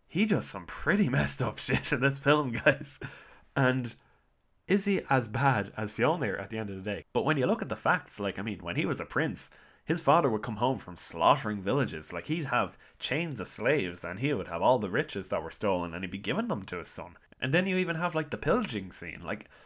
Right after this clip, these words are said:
come on, like, you look at what they did to the people, like, brutally massacring them and burning people alive and a lot more horrible things. Like, in our modern day sensibilities, they are all bad guys.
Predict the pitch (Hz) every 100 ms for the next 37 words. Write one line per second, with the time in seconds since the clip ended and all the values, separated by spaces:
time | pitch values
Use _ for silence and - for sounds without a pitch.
0 | _ _ 180 139 175 117 80 101 139 143
1 | 208 208 151 165 - 127 110 - 151 175
2 | 131 101 - 95 82 82 87 - _ 104
3 | - 160 196 185 151 120 151 147 131 120
4 | 107 104 101 92 90 92 - 147 170 135
5 | 139 135 104 101 104 143 143 117 98 90
6 | 85 - - - - - 107 117 202 165
7 | 147 123 160 185 156 113 175 151 98 -
8 | _ - 151 147 - _ _ _ 151 165
9 | - 165 180 151 151 143 123 123 110 135
10 | 127 107 127 135 98 - - _ _ -
11 | 180 127 98 123 120 98 107 107 104 87
12 | 104 87